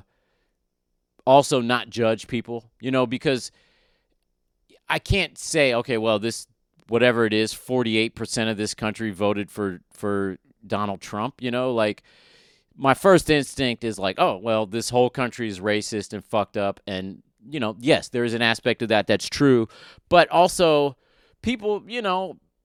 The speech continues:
people are people, and they get misled through media and, and bad information, and which is, you know, oftentimes intentional, you know, from the top down,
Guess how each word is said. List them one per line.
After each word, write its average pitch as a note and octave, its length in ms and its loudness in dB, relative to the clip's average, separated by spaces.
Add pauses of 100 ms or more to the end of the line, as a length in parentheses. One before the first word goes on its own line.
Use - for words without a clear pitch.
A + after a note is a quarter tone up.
(380)
people A3 260 -2
are D#3+ 80 2
people, E3+ 680 -6
and C3 440 0 (360)
they C3 720 -2 (1200)
get B2+ 320 -2
misled C3 640 0 (100)
through B2 560 -2 (600)
media B2+ 640 2
and, A2 460 -6
and G#2+ 520 -6
bad A2+ 320 0
information, A2+ 840 -4 (560)
and G2+ 460 -8 (140)
which A#2 240 -6
is, A2 240 -6
you B2+ 60 -2
know, G#2 160 -2
oftentimes G#2+ 640 -4
intentional, A#2+ 880 -4
you B2 100 -8
know, G#2+ 160 -2
from A2+ 200 -8
the G#2+ 60 -6
top A2+ 320 -2
down, G#2+ 460 -6